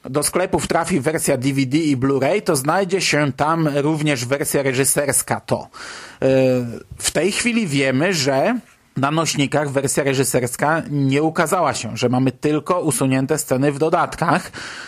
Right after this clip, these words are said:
No i tutaj Muschietti uspokoił i przyznał, że ta wersja reżyserska zostanie wydana,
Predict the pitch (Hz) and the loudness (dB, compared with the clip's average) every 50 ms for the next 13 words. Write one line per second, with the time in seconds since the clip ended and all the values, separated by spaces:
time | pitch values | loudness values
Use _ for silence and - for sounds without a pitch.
0 | - - - - - _ _ _ - 160 190 202 196 220 220 240 226 226 208 202 | -18 -20 -20 -20 -20 _ _ _ -2 0 0 0 0 0 0 2 2 2 2 2
1 | 185 - - - 185 175 170 - - - - - - 196 202 - - 190 175 170 | 2 0 2 0 0 -2 -2 -2 -2 -2 -2 0 -2 -2 -2 0 0 -2 0 0
2 | - 147 135 131 135 165 196 202 - - 147 139 143 139 139 - - 175 165 160 | 0 0 2 2 2 2 2 2 0 0 0 0 0 0 -2 -2 -2 -2 0 0
3 | 180 175 165 143 127 143 151 151 - 139 127 117 139 143 139 - 151 135 135 131 | 0 0 2 2 0 0 0 0 0 0 0 0 0 0 0 0 0 2 2 0
4 | 135 - - 135 135 - - 143 135 123 139 139 - - - 185 190 185 143 127 | 0 0 0 -2 -2 0 0 0 0 2 0 -2 -2 -2 -2 -2 0 2 0 2
5 | 113 123 113 117 113 110 113 127 151 | 2 0 2 2 0 0 2 0 0